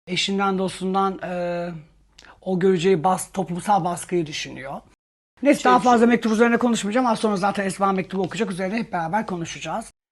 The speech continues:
Speaker 1: Bu arada ben size çok önemli bir haber yine daha vermek istiyorum. Şimdi sizlerden sürekli biliyorsunuz bizlere Esma onlardan D M geliyordu, işte mesajlar geliyordu. Güncel konuları konuşalım, şöyle yapalım, böyle yapalım. Bizler programın sonunda bunları konuşmaya çalıştık sizlerle fakat bu da yeterli olmadı. Öyle söylüyorsunuz.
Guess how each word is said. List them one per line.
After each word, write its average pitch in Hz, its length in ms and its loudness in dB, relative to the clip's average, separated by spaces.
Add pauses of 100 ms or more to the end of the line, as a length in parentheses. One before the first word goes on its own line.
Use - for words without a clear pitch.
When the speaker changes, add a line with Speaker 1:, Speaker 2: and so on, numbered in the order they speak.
(240)
Speaker 1:
Bu 240 80 6
arada 254 200 4
ben 254 120 2
size 254 140 -4
çok 240 180 -4
önemli 233 340 0
bir 240 40 4
haber 226 280 0
yine 226 240 -2 (220)
daha 202 240 0
vermek 156 360 -6
istiyorum. 202 540 -10 (120)
Şimdi 202 180 -8
sizlerden 226 460 4
sürekli 226 300 0
biliyorsunuz 214 440 0
bizlere 196 300 -2
Esma 202 240 -2
onlardan 190 520 -2
D 185 140 0
M 185 160 0
geliyordu, 156 380 -4
işte 165 280 -8
mesajlar 175 540 -4
geliyordu. 151 560 -8
Güncel 175 440 -2
konuları 170 320 -6
konuşalım, 160 460 -8
şöyle 175 300 -2
yapalım, 175 380 -4
böyle 185 200 -2
yapalım. 165 380 -8 (600)
Bizler 233 400 2
programın 247 320 2
sonunda 240 340 -2
bunları 240 240 -2
konuşmaya 233 460 -4
çalıştık 226 380 -6
sizlerle 190 380 -4
fakat 226 400 -6
bu 202 100 -6
da 233 60 4
yeterli 175 460 -2
olmadı. 160 500 -10
Öyle 196 260 -4
söylüyorsunuz. 175 840 -8